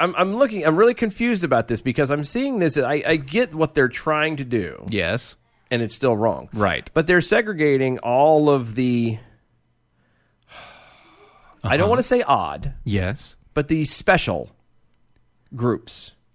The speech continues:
Speaker 1: the special
Speaker 2: The super groups?
Speaker 1: The super groups.
Speaker 2: Thanks for asking.
Speaker 1: Mm-hmm.
Speaker 2: Mm-hmm.
Speaker 1: They've, they're putting all of these guys into their one little thing, and they're segrega-,
Speaker 2: Guys?
Speaker 1: they're seg-, well,
Speaker 2: How
Speaker 1: and girls,
Speaker 2: dare
Speaker 1: I
Speaker 2: you?
Speaker 1: know, I know. Girls got people,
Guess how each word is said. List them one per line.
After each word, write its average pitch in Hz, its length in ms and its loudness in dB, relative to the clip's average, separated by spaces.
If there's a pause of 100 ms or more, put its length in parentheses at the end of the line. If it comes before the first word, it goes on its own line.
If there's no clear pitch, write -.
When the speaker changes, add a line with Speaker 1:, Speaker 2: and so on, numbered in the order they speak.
(140)
Speaker 1:
the 117 80 -2
special 131 800 -2
Speaker 2:
The 117 100 -8
super 135 340 -4
groups? 143 440 -12
Speaker 1:
The 143 80 -4
super 160 320 -2
groups. - 360 -18 (600)
Speaker 2:
Thanks 123 220 -2
for 117 140 -8
asking. 117 360 -8 (340)
Speaker 1:
Mm-hmm. 104 280 -10 (280)
Speaker 2:
Mm-hmm. 104 200 -10 (120)
Speaker 1:
They've, 123 240 0
they're 131 120 0
putting 185 260 0
all 175 240 4
of 165 100 2
these 156 200 2
guys 120 340 0
into 117 280 -4
their 110 160 -2
one 104 320 -4
little 95 320 -8 (160)
thing, 170 340 0
and 110 100 0
they're 123 60 2
segrega-, 127 220 4
Speaker 2:
Guys? 214 360 6
Speaker 1:
they're 120 100 4 (220)
seg-, 123 80 -6
well, 117 180 6
Speaker 2:
How 370 240 8
Speaker 1:
and - 60 4
girls, 185 160 2
Speaker 2:
dare 339 260 6
Speaker 1:
I 339 200 6
Speaker 2:
you? 294 80 6
Speaker 1:
know, 175 500 8
I 139 80 6
know. 90 380 -2 (100)
Girls 123 440 2
got 113 260 -2 (320)
people, 107 440 -4